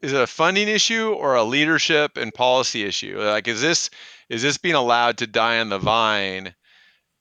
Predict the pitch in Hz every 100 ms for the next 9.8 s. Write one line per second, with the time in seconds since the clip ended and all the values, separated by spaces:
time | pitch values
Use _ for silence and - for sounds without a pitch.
0 | _ _ _ _ - 120 107 135 139 139
1 | 165 147 135 127 120 107 123 139 - 123
2 | 135 135 127 123 127 117 - 156 143 127
3 | 120 117 110 170 - _ _ _ _ _
4 | _ - 117 123 135 156 127 139 131 127
5 | 120 117 123 139 143 143 143 202 139 -
6 | 160 151 147 143 - - _ 139 143 135
7 | 131 160 175 202 180 170 131 135 139 120
8 | 117 113 107 107 110 117 120 117 113 113
9 | 113 101 95 101 - 110 104 98